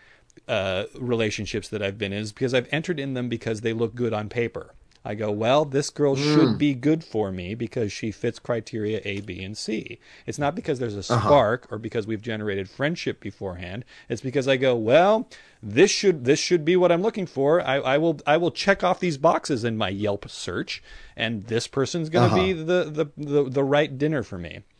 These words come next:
Speaker 1: And it's, it, it hasn't been, it hasn't been satiating. It hasn't been fulfilling me.
Speaker 2: Yeah, okay. I, n-, now that makes sense. That, um, it's funny 'cause I was having a conversation last night when I was out with, with my friend, and he's recently coming out of a relationship.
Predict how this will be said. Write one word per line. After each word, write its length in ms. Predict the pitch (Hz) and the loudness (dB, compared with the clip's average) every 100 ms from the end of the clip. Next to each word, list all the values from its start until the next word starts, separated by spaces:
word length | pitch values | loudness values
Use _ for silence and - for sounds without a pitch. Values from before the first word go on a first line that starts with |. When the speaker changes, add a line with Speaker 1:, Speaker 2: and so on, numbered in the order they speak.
| _ - | _ -6
Speaker 1:
And 160 | 120 | -2
it's, 140 | 123 - | -2 -4
it, 200 | 127 123 | -6 -4
it 80 | 117 | -2
hasn't 260 | 117 123 | -2 -2
been, 140 | 135 131 | -6 -2
it 80 | 127 | 0
hasn't 260 | 131 139 | 0 -2
been 140 | 147 147 | -6 -6
satiating. 640 | - 202 - - 90 87 | -4 -4 -4 -8 -10 -14
It 80 | 95 | -10
hasn't 240 | 107 123 | -10 -8
been 120 | 135 | -10
fulfilling 460 | 131 156 - 90 104 | -6 -6 -4 -6 -8
me. 200 | 95 110 _ - _ _ _ _ _ _ _ _ - - - - - - | -14 -18 _ -20 _ _ _ _ _ _ _ _ -20 -20 -20 -18 -16 -2
Speaker 2:
Yeah, 180 | 285 494 605 339 | 2 4 6 4
okay. 260 | - 392 466 339 | 4 0 2 0
I, 140 | 359 - | -2 -4
n-, 400 | 196 196 190 196 | 0 4 4 6
now 140 | 208 | 8
that 180 | 196 208 | 8 8
makes 200 | 220 220 | 4 4
sense. 420 | - 143 - - - | 0 0 -4 -12 -4
That, 500 | 139 151 147 147 - | 6 6 8 4 4
um, 680 | 147 139 131 127 120 117 98 - _ _ - _ | 6 6 6 4 0 -6 -8 -16 _ _ -20 _
it's 200 | 208 208 | 2 2
funny 260 | - 240 185 | 6 6 6
'cause 140 | 143 | 4
I 40 | 175 | 4
was 120 | 175 | 4
having 180 | 180 175 | 4 4
a 220 | 160 147 | 4 2
conversation 760 | - 170 160 160 170 160 160 | 2 2 2 2 0 0 0
last 240 | 143 131 143 | 0 0 0
night 100 | 127 | 0
when 140 | 127 | 2
I 40 | 127 | 2
was 180 | 127 | 4
out 200 | 135 123 | 4 4
with, 160 | 135 131 | 2 0
with 200 | 139 135 | -2 -2
my 140 | 135 120 | 0 -2
friend, 440 | - 107 107 120 | -2 -2 -2 -4
and 200 | 117 113 | -4 -4
he's 380 | 107 - 190 156 | -4 2 2 4
recently 520 | 151 190 196 202 180 | 4 6 6 6 4
coming 300 | 180 170 165 | 4 2 4
out 140 | 151 143 | 4 2
of 100 | 139 | 0
a 40 | |
relationship. 680 | 135 127 117 117 120 127 | 0 2 0 -2 0 0